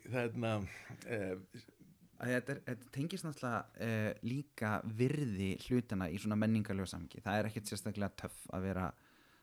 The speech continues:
Speaker 2: Star Wars aðdáandi lengur. Það þótti það kannski einhvern tímann og kannski aldrei.
Speaker 1: Þótti það
Speaker 2: Þetta
Speaker 1: einhvern tímann töff.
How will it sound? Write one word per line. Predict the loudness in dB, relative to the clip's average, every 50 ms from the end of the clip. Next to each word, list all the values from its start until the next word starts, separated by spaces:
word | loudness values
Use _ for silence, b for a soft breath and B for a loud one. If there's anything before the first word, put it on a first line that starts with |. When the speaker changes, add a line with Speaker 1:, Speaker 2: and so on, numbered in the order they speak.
| b b
Speaker 2:
Star | 0 2 4 4
Wars | 4 2 0
aðdáandi | 0 0 -2 -2 -2 -2 -4
lengur. | -4 -6 -6 -8 -6
Það | -4 -2 -2 -2 -2 -2
þótti | -2 -2 -2 -2 -2 -6 -4 -4
það | -4 -4
kannski | -4 -6 -4 -4 -6 -6
einhvern | -6 -6 -4
tímann | -2 0 0 0 -2 -4
og | -8 -10 -4
kannski | -4 -2 -2 -2 -2 -2
aldrei. | -2 -2 -4 -4 -6 -4 -2
Speaker 1:
Þótti | -2 -2 -2 -2
það | -2 -2 -2
Speaker 2:
Þetta | -4 -6 -6 -6 -6
Speaker 1:
einhvern | -4
tímann | -2 -2 -2 2 6 6 6 6
töff. | 6 4 2 2 -2